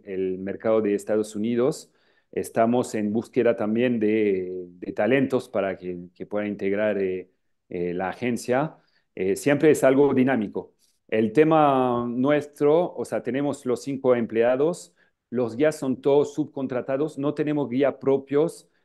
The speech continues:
pero diría que es casi propios, son subcontratados, pero, eh, eh, llevamos, em, quince años trabajando con esto, porque antes de crear la, la agencia, eh, Altiplano,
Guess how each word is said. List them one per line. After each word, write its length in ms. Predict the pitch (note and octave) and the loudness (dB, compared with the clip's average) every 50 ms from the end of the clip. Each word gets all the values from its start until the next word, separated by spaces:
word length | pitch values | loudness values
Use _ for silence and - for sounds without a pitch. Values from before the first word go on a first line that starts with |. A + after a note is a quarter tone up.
| _ _ _ | _ _ _
pero 360 | B2 A#2 B2+ B2+ B2 A#2 - A2+ | 0 2 4 4 4 2 0 -2
diría 640 | G#2 G2+ F#2+ - A2+ A#2 A#2+ B2 C#3 D3 C#3+ C3 | -6 -12 -10 -8 -6 -4 -2 0 2 2 2 2
que 100 | - C3 | 0 -4
es 120 | A#2+ - - | -4 -6 -10
casi 380 | _ _ D#3 C#3+ - - D#3 | _ _ -4 -4 -2 -4 -6
propios, 520 | - - C#3 C3+ C3+ C3 C3 C#3+ D3+ - - | -4 -2 -2 -2 0 -2 -4 -4 -4 -6 -12
son 160 | B2 A2+ G#2+ | -12 -12 -12
subcontratados, 800 | - B2 A2 - - B2 G#2 A2+ A#2 A2+ - B2 A#2+ C3 C3+ C3+ | -12 -14 -14 -12 -12 -10 -6 -4 -4 -2 0 0 0 0 -2 -2
pero, 460 | - - A2+ A2 G#2+ G#2+ G#2+ G#2+ - _ _ _ _ _ _ _ _ | -2 -2 2 2 4 2 2 0 -4 _ _ _ _ _ _ _ _
eh, 840 | - G2+ G#2 G2+ G2 G2 F#2+ F#2+ F#2 F#2 F2+ F2 F2 F2 E2+ F2 E2+ D#2+ - _ _ _ _ _ - | -2 0 2 2 2 2 0 0 -2 -2 -4 -4 -6 -8 -10 -10 -12 -16 -18 _ _ _ _ _ -14
eh, 600 | F#2 F#2 F2+ F2+ E2+ E2+ F2 E2+ E2 E2 E2 D#2 | -12 -10 -10 -10 -10 -10 -12 -12 -12 -12 -14 -10
llevamos, 680 | - G#2 G#2 G2 A#2 B2+ C3+ C#3 C#3+ C#3 C#3 - - - - | -6 -2 0 2 4 4 4 2 2 0 -2 -6 -12 -10 -8
em, 520 | G#2 G2 F#2+ G2 G2 F#2+ G2 G2 - G2 - _ _ _ _ _ _ | -6 -4 -2 -4 -4 -4 -6 -10 -10 -12 -16 _ _ _ _ _ _
quince 340 | _ C#3+ D#3 D3 - - C#3 | _ -2 -2 0 2 2 2
años 220 | C#3 D3 D3 C#3+ | 2 2 2 0
trabajando 540 | C#3 - B2 B2 A#2+ - - C3+ C#3 C3+ C3 C3 | 0 2 2 2 2 0 -4 -2 0 0 0 0
con 160 | A#2+ A#2 B2+ | -2 -4 -4
esto, 420 | C#3 B2+ - - C3 C#3 E3 F3+ - | -4 -4 -6 -4 -4 -2 -2 -4 -6
porque 260 | A2 - G2+ G2+ - | -8 -8 -8 -8 -6
antes 560 | - C3 C3+ C#3 C#3 - D3 C#3 C3+ C3 A#2+ | -4 -4 -4 -4 -2 0 2 2 2 0 -2
de 200 | A2 A#2 A#2 A2+ | 0 0 0 0
crear 440 | - - A#2 A#2 B2 C3 B2 - - - | -2 -2 0 2 2 2 0 -2 -6 -10
la, 220 | A2+ G#2+ G2+ F#2+ | -8 -8 -6 -6
la 260 | G2 G2 F#2 F#2 F#2 F2 | -6 -8 -8 -10 -12 -14
agencia, 760 | - - A#2+ A#2 A2+ F#2 - A2+ G2+ G2 F#2+ F#2+ F#2+ - _ _ _ _ _ _ _ _ | -12 -10 -8 -8 -8 -8 -6 -6 -4 -4 -4 -6 -8 -10 _ _ _ _ _ _ _ _
eh, 260 | - G2+ F#2+ F#2+ F#2 F#2+ | -8 -6 -4 -4 -2 -4
Altiplano, 800 | G2 G2 F2+ - G2+ A2 A2+ A#2+ B2 C3 C#3+ D3 C#3 - - | -4 -6 -6 -8 -6 0 0 2 2 2 2 0 -2 -2 -6